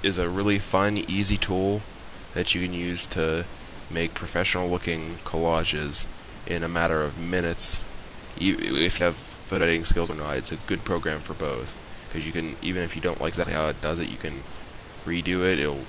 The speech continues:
re-render it out, or you can go into Photoshop and edit it. It's very compatible. It's, I believe it's running on both platforms, uh, Mac and, uh, P C.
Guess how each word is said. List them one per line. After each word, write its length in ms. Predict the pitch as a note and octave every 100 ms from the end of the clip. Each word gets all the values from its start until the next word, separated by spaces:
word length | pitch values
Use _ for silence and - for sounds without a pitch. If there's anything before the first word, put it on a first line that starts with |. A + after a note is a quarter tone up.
| -
re-render 440 | D#2 E2+ E2+ E2
it 60 | E2
out, 300 | E2 F2 -
or 140 | F2
you 80 | E2+
can 220 | E2+ E2
go 180 | D#2+ E2+
into 140 | E2
Photoshop 420 | - E2+ E2 D#2+ D#2+
and 80 |
edit 240 | E2+ F2 -
it. 80 | - - - - - -
It's 360 | D#2 - - - - - -
very 220 | F#2+ F#2+
compatible. 720 | G2+ F2+ F2+ F2 F2 F#2+ F#2+ -
It's, 340 | D2+ - -
I 140 | -
believe 220 | D2 F2+ F2+
it's 120 | -
running 160 | E2+
on 80 | D#2
both 260 | D2 D#2+ -
platforms, 760 | E2+ D#2+ - E2 D#2+ E2 - - - - - -
uh, 200 | D2 D2
Mac 260 | D2 D#2 D#2
and, 220 | D2 D2+ - - - -
uh, 240 | D#2 C#2+
P 180 | - E2
C. 420 | - D#2+ F2 F#2